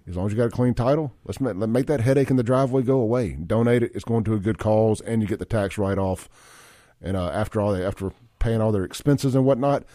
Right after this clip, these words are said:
the pro-, the proceeds go to Mercy House Teen Challenge, which helps beat addiction and put fathers back in homes, something that is very, very important to all of us. We talk about fatherless homes and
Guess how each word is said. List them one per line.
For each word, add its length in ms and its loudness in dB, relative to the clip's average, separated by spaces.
the 80 -12
pro-, 280 2
the 100 -4
proceeds 500 0
go 260 2
to 500 0
Mercy 300 0
House 280 -2
Teen 280 -4
Challenge, 640 -2
which 160 -6
helps 240 -2
beat 440 2
addiction 580 2
and 80 -12
put 160 -8
fathers 560 0
back 320 -4
in 120 -2
homes, 580 -4
something 380 -4
that 120 -6
is 120 -10
very, 300 2
very 440 0
important 400 -2
to 60 -6
all 200 0
of 140 -2
us. 220 -4
We 100 -8
talk 220 -4
about 320 -6
fatherless 460 -2
homes 500 -2
and 160 -8